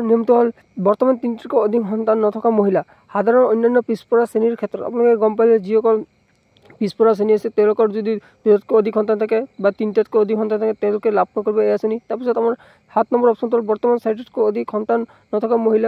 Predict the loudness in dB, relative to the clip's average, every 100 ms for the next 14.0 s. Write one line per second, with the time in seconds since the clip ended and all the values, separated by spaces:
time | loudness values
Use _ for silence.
0 | -2 -4 -2 -2 2 2 4 0 -2 -6
1 | _ -4 0 0 0 -4 _ -6 -2 0
2 | 0 -2 _ -2 2 4 2 -2 _ _
3 | -2 -2 2 2 0 -2 -6 -2 0 0
4 | -2 -4 -2 -2 0 -2 0 -2 -2 -2
5 | -2 -2 0 -2 0 0 0 0 -2 0
6 | -2 -2 -4 -2 0 0 -2 0 -2 -2
7 | -4 2 4 4 2 -4 -2 -6 -4 -4
8 | 0 -2 -4 _ _ _ -2 -2 0 0
9 | 2 0 -2 _ 2 4 4 2 2 2
10 | 2 -4 -2 2 4 4 4 0 2 2
11 | 2 2 2 2 2 0 0 2 2 0
12 | -4 -8 -6 -6 -4 -2 -2 -2 -8 -8
13 | _ _ -18 -10 -10 0 0 2 0